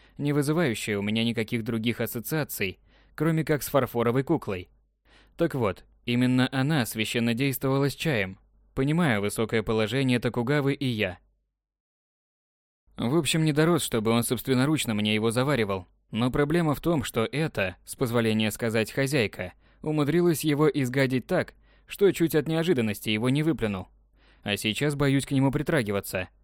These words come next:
Как бы не отравиться нафиг. Как можно такое учудить? Даже мне, далекому от профессиональных тонкостей с градусами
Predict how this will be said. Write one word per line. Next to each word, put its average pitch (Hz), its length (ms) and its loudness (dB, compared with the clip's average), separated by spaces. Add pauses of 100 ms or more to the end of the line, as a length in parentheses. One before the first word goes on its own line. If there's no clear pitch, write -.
(340)
Как 151 180 -2
бы 147 120 2
не 147 100 2
отравиться 151 520 0
нафиг. - 400 -4 (600)
Как - 180 -2
можно 143 300 2
такое 139 320 0
учудить? 135 480 -4 (240)
Даже 143 300 0
мне, 180 180 2
далекому 123 480 0
от 117 80 -2
профессиональных 127 720 -2
тонкостей 123 480 -2
с 113 40 -4
градусами 117 680 -2